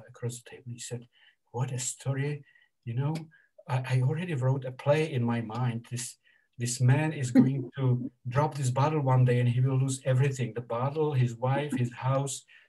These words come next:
everything. And this will be, but at the same time, he will gain everything." So there was, there was the, uh, that, that was how he worked, you know, and, uh, and, um, uh, so that, that's why it was so,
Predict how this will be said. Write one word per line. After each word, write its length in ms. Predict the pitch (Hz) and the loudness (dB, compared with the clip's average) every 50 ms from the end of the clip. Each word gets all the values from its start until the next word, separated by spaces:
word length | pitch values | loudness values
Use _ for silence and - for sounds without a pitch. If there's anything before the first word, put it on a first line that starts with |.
| _ _ _ | _ _ _
everything. 640 | 135 131 127 143 147 139 127 - 110 92 87 92 - - | 4 4 6 6 4 2 2 -2 -4 -6 -6 -8 -12 -12
And 120 | 120 110 | -12 -8
this 220 | 113 120 120 - - | -8 -8 -10 -4 -4
will 160 | 139 135 131 | -2 -2 0
be, 400 | 123 131 127 127 127 127 127 127 - _ _ _ _ _ _ _ _ _ _ _ | 0 2 2 4 4 2 0 -2 -8 _ _ _ _ _ _ _ _ _ _ _
but 200 | - 120 139 135 | 2 2 4 4
at 100 | 147 139 | 4 2
the 60 | 135 147 | 2 0
same 320 | - - 165 147 139 127 | 0 0 0 0 0 2
time, 360 | - 143 139 135 139 139 - - | 2 2 2 2 0 -2 -4 -10
he 220 | - 117 131 135 | -2 2 2 2
will 420 | 135 135 135 135 127 131 127 127 - - _ 135 | 4 2 2 4 4 4 2 0 -4 -10 _ 0
gain 280 | 120 135 143 143 139 131 | 2 2 4 4 2 2
everything." 540 | - - 98 95 - - - 104 95 98 | 0 0 -4 -6 -6 -6 -8 -8 -8 -8
So 340 | - - 135 131 127 127 120 120 | -6 -2 2 4 4 4 4 4
there 160 | 131 127 131 | 6 6 6
was, 300 | 135 135 127 127 - - - | 6 4 2 0 -2 -4 -4
there 120 | 123 117 | -2 0
was 220 | 120 127 123 123 | 2 2 2 2
the, 180 | 123 120 120 - - _ _ - | 0 -2 -6 -6 -10 _ _ -2
uh, 100 | 117 117 | -2 0
that, 240 | 117 120 120 123 - - | 2 2 0 0 0 -2
that 180 | 127 127 127 131 | 2 2 4 4
was 180 | 139 135 127 123 | 4 2 2 0
how 220 | 123 123 120 123 | 0 0 2 2
he 160 | 123 120 123 | 2 2 2
worked, 440 | 117 120 123 117 117 - - _ - | 2 2 2 0 0 -4 -8 _ -14
you 80 | 113 107 | -12 -10
know, 240 | 104 104 107 113 | -10 -8 -8 -8
and, 220 | 110 104 104 104 110 | -8 -8 -8 -6 -6
uh, 100 | 110 113 - _ - - - - - - - - _ _ _ _ _ | -6 -6 -8 _ -20 -20 -20 -20 -20 -20 -20 -20 _ _ _ _ _
and, 480 | 123 117 117 117 117 113 113 117 113 117 | -4 -4 -2 -2 -2 -2 -4 -4 -2 0
um, 360 | 113 113 113 113 120 120 - _ _ _ _ _ _ _ _ _ - - _ _ - | 0 0 0 -2 -4 -8 -12 _ _ _ _ _ _ _ _ _ -20 -20 _ _ -6
uh, 300 | 120 113 110 113 120 127 | -4 -4 -4 -4 -6 -6
so 220 | - - 127 123 | -2 2 4 4
that, 240 | 113 110 123 127 120 | 4 4 2 0 0
that's 200 | 120 120 123 - | -2 -4 -2 0
why 140 | 143 127 123 | 0 0 2
it 120 | 123 123 | 2 2
was 220 | 123 120 113 - - | 0 -2 -2 -2 -8
so, 480 | - - 127 120 120 120 117 113 113 | -4 0 2 2 4 2 0 -2 -6